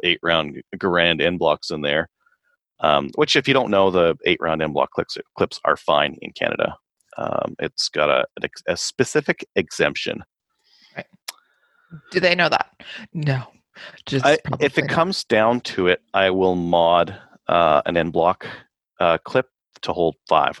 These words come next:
Speaker 1: only. You just,
Speaker 2: Right.
Speaker 1: you zip a couple cuts in there, you bend these two tines over, you get five. Easy.
Speaker 2: Yeah. But
Speaker 1: Yeah.
Speaker 2: it has the exemption. By the way, Stacy is watching.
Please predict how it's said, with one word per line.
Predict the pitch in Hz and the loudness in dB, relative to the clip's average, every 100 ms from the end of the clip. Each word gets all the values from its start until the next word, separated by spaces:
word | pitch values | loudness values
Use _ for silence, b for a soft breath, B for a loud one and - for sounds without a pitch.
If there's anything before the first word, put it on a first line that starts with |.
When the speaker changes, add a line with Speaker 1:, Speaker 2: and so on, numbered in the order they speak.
| - | -6
Speaker 1:
only. | - 65 - - | -6 -4 -6 -8
You | - | -2
just, | 95 87 - | 0 0 -2
Speaker 2:
Right. | 101 | -4
Speaker 1:
you | 92 - _ - | -6 -8 _ -14
zip | 90 110 - | -4 -2 -2
a | |
couple | 104 107 92 | -2 -2 -2
cuts | - 101 - | -2 -2 0
in | 101 92 | -2 2
there, | 92 90 | 4 4
you | 87 | 2
bend | 76 95 90 87 | 2 2 2 2
these | 87 85 - | 2 2 -2
two | - 85 | -4 -6
tines | - - 90 85 80 | -4 0 2 2 0
over, | 82 80 82 | -2 0 -2
you | 78 | -2
get | - - | -2 -2
five. | - - - - _ - | 0 0 -2 -8 _ -18
Easy. | - - - - | -14 -10 -10 -10
Speaker 2:
Yeah. | - - _ _ _ | -14 -14 _ _ _
But | - | 0
Speaker 1:
Yeah. | - - | 0 0
Speaker 2:
it | - _ - | -4 _ -4
has | 156 160 | -2 -2
the | - | -6
exemption. | - - - 185 190 | -8 -4 -4 -4 -4
By | 190 196 | 0 0
the | 190 | 2
way, | 180 185 | 2 0
Stacy | - - 117 - 170 | 0 0 0 -2 -2
is | 156 175 | -2 0
watching. | - - - | 0 0 -4